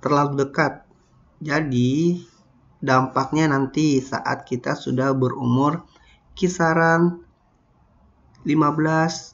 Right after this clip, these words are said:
dua puluh, atau dua lima, atau tiga puluh, mata kita akan terasa min atau penglihatannya berkurang gitu.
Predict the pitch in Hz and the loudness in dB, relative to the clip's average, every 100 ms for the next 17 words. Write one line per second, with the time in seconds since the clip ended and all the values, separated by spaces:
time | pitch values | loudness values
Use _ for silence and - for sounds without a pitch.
0 | - 139 147 139 - 147 - 143 - 143 | -4 -2 -2 -4 -4 -2 -2 -6 -2 -2
1 | 139 135 131 143 160 165 170 175 170 165 | 0 0 0 0 0 -2 -2 0 0 -2
2 | 147 147 - 135 143 180 196 - _ 165 | -2 -2 -2 0 4 4 2 -8 _ -2
3 | 165 175 180 175 175 - - 160 165 160 | -2 -2 -4 -2 -2 -2 -2 -2 -2 -2
4 | 165 - 175 170 170 - _ _ _ _ | -2 -2 0 2 2 -4 _ _ _ _
5 | _ _ _ _ _ _ _ - 160 175 | _ _ _ _ _ _ _ -4 4 6
6 | 175 156 135 - 156 160 - - - - | 4 2 -6 -2 0 0 -2 -18 -20 -20
7 | - - - 151 156 156 147 - 160 165 | -20 -20 -6 2 4 4 0 0 2 4
8 | 160 156 - - 160 139 117 - - - | 2 -2 -4 2 4 2 -2 -6 -18 -10
9 | 123 - - 123 113 113 - | -10 -10 -8 -4 -2 -2 -6